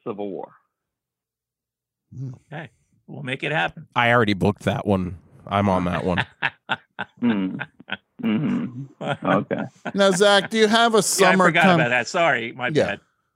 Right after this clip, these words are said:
Speaker 2: What do you wanna do? Look, wh-, what do you wanna do? Wonder Woman?
Speaker 1: No, that's D C.
Speaker 2: What?
Speaker 1: That's D C.
Speaker 2: Okay.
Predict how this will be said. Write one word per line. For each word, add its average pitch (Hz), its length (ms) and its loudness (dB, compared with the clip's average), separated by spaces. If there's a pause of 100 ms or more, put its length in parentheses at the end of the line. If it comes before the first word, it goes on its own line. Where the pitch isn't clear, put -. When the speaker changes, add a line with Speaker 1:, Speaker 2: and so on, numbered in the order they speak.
Speaker 2:
What 165 220 2
do 170 60 6
you 160 100 6
wanna 135 260 6
do? 117 160 4
Look, 139 320 2 (260)
wh-, 151 320 2
what 160 160 6
do 156 60 4
you 151 100 6
wanna 135 240 6
do? 92 380 -2 (720)
Wonder 139 280 4
Woman? 170 460 4 (3250)
Speaker 1:
No, 220 360 6
that's 185 120 2
D - 300 2
C. - 360 2 (480)
Speaker 2:
What? - 360 0 (2250)
Speaker 1:
That's - 140 -2 (140)
D 143 160 2 (100)
C. 165 360 2 (540)
Speaker 2:
Okay. 120 320 -10